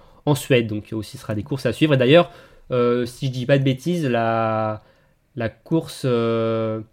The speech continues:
euh, la première course, le sprint homme, le vingt-quatre, euh,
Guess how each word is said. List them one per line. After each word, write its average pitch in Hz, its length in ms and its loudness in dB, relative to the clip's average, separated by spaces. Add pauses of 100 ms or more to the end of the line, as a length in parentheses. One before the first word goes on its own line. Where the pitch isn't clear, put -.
(500)
euh, 107 360 -4
la 107 60 -4
première 139 240 2
course, - 340 -2
le 117 100 -6
sprint 147 420 0
homme, 170 320 4 (100)
le 117 80 -2
vingt-quatre, 139 300 2 (260)
euh, 110 400 -4